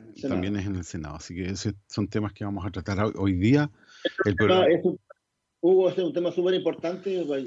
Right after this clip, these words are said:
Speaker 1: no solo estamos dando noticias de la pesca artesanal, sino que también que tiene que ver, ¿cierto?, con todo lo que ha pasado, porque tampoco, por un lado, hay varias posiciones en el, al, al respecto, pero...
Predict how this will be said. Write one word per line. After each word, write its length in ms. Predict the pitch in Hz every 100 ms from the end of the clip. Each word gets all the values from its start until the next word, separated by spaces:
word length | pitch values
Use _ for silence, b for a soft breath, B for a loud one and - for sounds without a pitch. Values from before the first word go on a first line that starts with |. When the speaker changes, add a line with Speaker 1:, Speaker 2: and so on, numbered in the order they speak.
| 127
Speaker 1:
no 100 | 135
solo 140 | 160 156
estamos 280 | 147 139
dando 460 | 143 147 139 143 135
noticias 400 | 131 127 - 131
de 40 |
la 60 | 123
pesca 220 | 131 127
artesanal, 340 | 113 123 120 165
sino 220 | 160 147
que 80 | 127
también 360 | 123 127 135
que 140 | - 117
tiene 240 | 127 127
que 80 | 127
ver, 140 | 131
¿cierto?, 320 | 131 117 127
con 260 | 117 113 104
todo 340 | 143 147 147
lo 120 | 139 123
que 260 | 127 123
ha 240 | 113 113 107
pasado, 540 | - 208 151 151 - _ _ _ _
porque 220 | 127 123
tampoco, 1040 | 123 120 147 147 147 147 147 143 139 131 117
por 140 | 123 139
un 160 | 135
lado, 240 | 147 160 170
hay 140 | 180
varias 320 | 170 170 202
posiciones 600 | 185 170 165 175 180 180
en 60 | 170
el, 120 | 156
al, 240 | - 151 - -
al 160 | - 147
respecto, 400 | 143 160 160 165
pero... 500 | 151 147 143 127 101